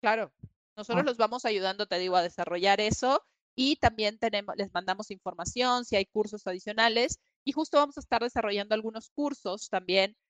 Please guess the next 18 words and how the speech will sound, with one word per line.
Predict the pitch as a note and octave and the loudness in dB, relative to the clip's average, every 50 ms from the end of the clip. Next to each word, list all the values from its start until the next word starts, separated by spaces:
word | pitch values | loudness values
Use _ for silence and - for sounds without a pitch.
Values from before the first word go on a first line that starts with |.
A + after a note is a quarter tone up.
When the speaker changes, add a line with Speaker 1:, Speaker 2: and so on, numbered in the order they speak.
| _ _ _ _ | _ _ _ _
Speaker 1:
para | A3 G#3 G3+ G#3 G#3+ A3 | 6 8 8 8 6 4
diferentes | G#3+ G#3 - - G3 G3 G3 G3+ - A3+ - - | 4 2 0 -2 -2 -2 -2 0 4 6 6 6
temas, | - A3+ G#3+ G#3 G#3+ A3 A3 G3+ | 6 4 4 4 4 2 0 0
desde | F#3 F#3 E3+ F3 - F#3 E3+ E3 D#3 | 0 0 0 0 0 0 0 0 0
desarrollar | D3+ E3 - - F3 - F3 F3+ G3+ G#3+ - | 0 -4 -2 -2 -2 0 0 2 2 0 0
tu | - A#3 | -2 -4
currículum. | - G3+ G3+ G#3+ B3 - - B3+ B3+ B3 B3 B3 A#3+ A3 | -6 -4 -2 -2 -4 -2 -2 0 0 0 0 -2 -2 -4
El | F3+ F3+ | -4 -6
año | F#3+ G3+ - | -6 -6 -4
pa-, | - - - | -4 -2 -2
hace | F#3 F#3+ - G#3+ G#3 G#3+ | -2 -4 -4 -6 -10 -12
unos | G#3+ G#3 G3+ - | -12 _ _ -14
años | G3+ G3+ G3 G#3+ | -14 -14 _ _
hicimos | _ _ _ G3 G3 _ | _ _ _ -20 -20 _
uno | G#3 G3+ G3 | _ -8 -8
de | F#3+ | -4
marca | - F3+ G3 - G3 | -2 -2 -2 -2 -4
personal. | - - - - - A3 A3 A#3 B3+ C4 B3+ B3+ B3+ C4 | -6 -6 -8 -8 -10 -6 0 2 4 4 4 4 2 -2